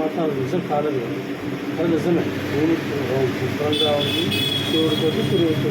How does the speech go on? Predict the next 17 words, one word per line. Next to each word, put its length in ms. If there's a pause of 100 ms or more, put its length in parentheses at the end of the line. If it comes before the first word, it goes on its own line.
ఉంది. 220 (920)
అది 200
ఎవరు 240
చెప్పినా 320 (960)
అదైతే 320
అబద్ధం. 340 (840)
అలాగే 440 (800)
ఈ 20 (120)
ప్రారంభ 400 (160)
కర్మలు 360 (360)
విషయాలు 360 (400)
వేయాలతో 540 (320)
ఎవరు 180 (120)
రాసినా 340 (140)
రాయించుకున్నా 720 (640)
అవి 180
వా-, 240